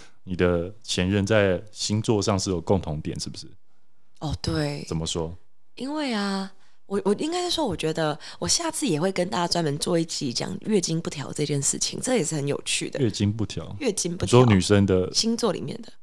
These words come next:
Speaker 1: 哦。
Speaker 2: 不是。
Speaker 1: 什么意思？
Speaker 2: <laughs> 月经不调就是，其实星座里面呢，大家除了看太阳，我们今天会讲太阳星座啦，因为我觉得，但是我个人其实想告诉大家，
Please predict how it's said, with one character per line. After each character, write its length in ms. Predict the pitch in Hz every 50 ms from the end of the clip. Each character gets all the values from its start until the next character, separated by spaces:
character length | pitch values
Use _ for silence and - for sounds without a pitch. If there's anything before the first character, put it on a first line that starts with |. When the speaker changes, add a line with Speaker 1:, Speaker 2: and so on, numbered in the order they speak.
| -
Speaker 1:
哦。 300 | - 92 82 80 80 82 - - - -
Speaker 2:
不 120 | - 202
是。 240 | 208 - - - 240
Speaker 1:
什 140 | 175 90 92
么 80 | 92
意 80 | 101 98
思？ 220 | 95 - 92 92 - - - - - - - - -
Speaker 2:
<laughs> 440 | - 339 - - - - - - -
月 140 | - 349 339
经 160 | 339 285 277
不 100 | 262 285
调 160 | - 208 160
就 100 | 147 170
是， 180 | 175 - 202 180
其 160 | 175 - 196 214
实 100 | 233 233
星 240 | - - 254 269
座 140 | 269 - 262
里 100 | 175 147
面 160 | 151 156 160
呢， 160 | 151 139 143 143
大 140 | - -
家 100 | - 180
除 160 | - - - 147
了 60 | 139
看 180 | - - 165
太 220 | - - - 185 160
阳， 100 | 151 - -
我 60 | 180
们 80 | 202
今 80 | 220 311
天 80 | 349 339
会 80 | 370
讲 160 | 359 - 147
太 100 | 143 190 202
阳 120 | 151 139
星 160 | 139 147 151
座 180 | 143 - 143 76
啦， 60 | - -
因 60 | 175
为 60 | 214
我 60 | 180 131
觉 140 | - 127
得， 180 | 127 127 113 - - - - - - - - - - -
但 120 | 359 330
是 100 | 330 349
我 200 | - - 170 165 160
个 260 | - - 330 262 196
人 120 | 156 139
其 140 | 139 143 170
实 60 | 180
想 160 | 175 165 147 147
告 180 | - 180 170
诉 100 | 170 175
大 200 | 160 160 151 147
家， 440 | - - 143 135 135 131 131 127